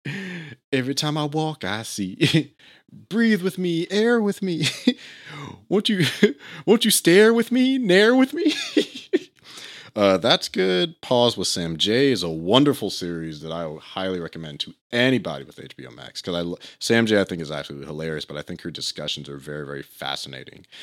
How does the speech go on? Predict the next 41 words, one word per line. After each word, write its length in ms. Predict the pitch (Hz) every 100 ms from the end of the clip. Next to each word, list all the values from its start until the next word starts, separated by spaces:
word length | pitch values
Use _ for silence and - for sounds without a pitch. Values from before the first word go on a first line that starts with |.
| -
especially 320 | - 104 101 101
from 140 | 92
the 120 | 80
perspective 600 | - - 85 - 80 85
of 160 | 80 73
a 120 | 71
black 580 | 71 - 95 117 127 -
female 840 | - - 110 101 95 85 82 80 _ - _ _
lesbian 880 | 80 92 90 92 92 87 85 82 80
stud 300 | - 82 78
comedian. 460 | 71 69 64 64 _
Um, 480 | 73 67 64 50 - _ _ _ _ _ _ -
you 80 |
know, 80 | 73
I 60 | 71
think 180 | 85 82
she 80 |
has 100 | 87
a 60 | 78
lot 200 | 78 76
of 100 | 76
very 300 | 71 78 76
interesting 440 | 76 73 73 80
perspective, 480 | - 76 - - 69
and, 100 | 73
and 180 | 80 90
realizing 460 | 92 127 113 101 90
that 120 | 82
she 120 | 95
interacts 380 | 98 98 95 -
with 80 | 85
a 40 |
lot 160 | 90 90
of 60 |
comedians 400 | - 90 87 85
that 140 | 78 -
I 180 | 92 117
really, 380 | 104 73 92 87
really 180 | 78 71
like. 420 | 73 85 85 - - - - - _ _ 82
Um, 760 | 80 78 73 71 69 65 64